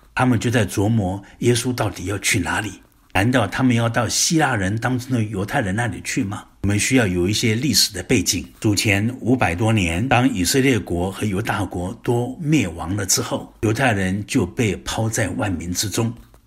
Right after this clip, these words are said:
后来在波斯王朝的时候，允许犹太人重新回到耶路撒冷，在那里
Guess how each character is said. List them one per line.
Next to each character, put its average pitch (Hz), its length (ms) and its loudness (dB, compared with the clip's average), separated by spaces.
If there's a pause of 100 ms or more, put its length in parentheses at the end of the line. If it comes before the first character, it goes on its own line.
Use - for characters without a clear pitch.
(140)
后 135 100 0
来 95 220 4
在 110 240 0
波 131 240 0
斯 123 140 0
王 110 320 2
朝 92 220 -4
的 98 100 0
时 - 160 0
候， - 300 -2
允 131 80 6
许 82 440 -4 (280)
犹 92 180 -2
太 117 160 2
人 92 240 0
重 101 260 -2
新 123 240 2
回 90 280 -8
到 90 360 -2 (440)
耶 123 120 2
路 120 160 4
撒 104 200 2
冷， 78 180 -4 (260)
在 113 200 2
那 92 60 0
里 82 180 -10